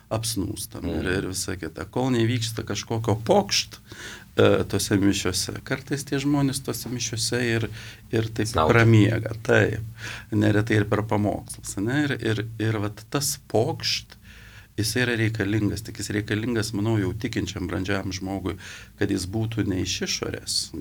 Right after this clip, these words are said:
Speaker 1: kažkokių pradžiai to reikia, taip, ne? Bet iš vidaus, ne? Vat kai Dievas uždega, Dievas pakrutina, Dievas prakalbina,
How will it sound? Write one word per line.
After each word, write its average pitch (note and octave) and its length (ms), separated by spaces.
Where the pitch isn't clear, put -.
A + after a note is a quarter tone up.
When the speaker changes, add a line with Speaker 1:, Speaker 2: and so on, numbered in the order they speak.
Speaker 1:
kažkokių - 500
pradžiai G#2 380
to - 160
reikia, G2+ 400
taip, - 240
ne? - 140
Bet - 160
iš - 160
vidaus, D3+ 520
ne? A#2 160
Vat A2 220
kai A2 100
Dievas G2 500
uždega, - 460
Dievas G2+ 460
pakrutina, - 600
Dievas G#2+ 380
prakalbina, - 680